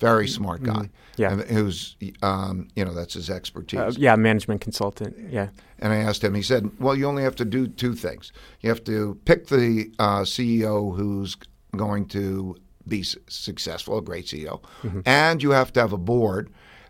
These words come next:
Speaker 1: that will monitor whether the C E O is successful and get rid of them and change it if he doesn't."
Speaker 2: Mm-hmm.
Speaker 1: It takes me out of it. It takes those out of it. And so I
Speaker 2: That
Speaker 1: learned
Speaker 2: helped you step back?
Speaker 1: Uh, yeah.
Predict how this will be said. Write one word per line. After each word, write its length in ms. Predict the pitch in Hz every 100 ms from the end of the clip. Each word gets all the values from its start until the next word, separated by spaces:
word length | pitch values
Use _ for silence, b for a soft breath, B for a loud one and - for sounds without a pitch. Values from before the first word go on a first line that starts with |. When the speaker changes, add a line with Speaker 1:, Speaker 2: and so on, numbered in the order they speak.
| b
Speaker 1:
that 240 | 117 117
will 360 | 117 113 110 110
monitor 440 | 120 135 175 151 123
whether 320 | 113 101 101
the 100 | 104
C 360 | 98 117 104 98
E 40 |
O 100 | 98
is 100 | 98
successful 640 | - - - 95 - 110 -
and 140 | 110 107
get 180 | 107
rid 160 | 127 131
of 120 | 127
them 160 | 110 104
and 100 | 104
change 380 | - 113 107 110
it 160 | 101 -
if 160 | 95
he 100 | -
doesn't." 400 | 95 92 85 - - _
Speaker 2:
Mm-hmm. 260 | 120 107 101 -
Speaker 1:
It 140 | - -
takes 300 | 131 117 101
me 260 | 113 131
out 200 | 123 123
of 120 | 120 117
it. 140 | 113
It 120 | 104
takes 440 | - 110 - - - -
those 220 | 104 101
out 160 | 101 98
of 80 | 98
it. 100 | -
And 120 | 101
so 240 | 95 120 110
I 100 | 104
Speaker 2:
That 80 | 110
Speaker 1:
learned 140 | 127
Speaker 2:
helped 220 | 123 131
you 60 | 117
step 300 | - 120 -
back? 260 | 101 101 -
Speaker 1:
Uh, 40 |
yeah. 200 | 127 117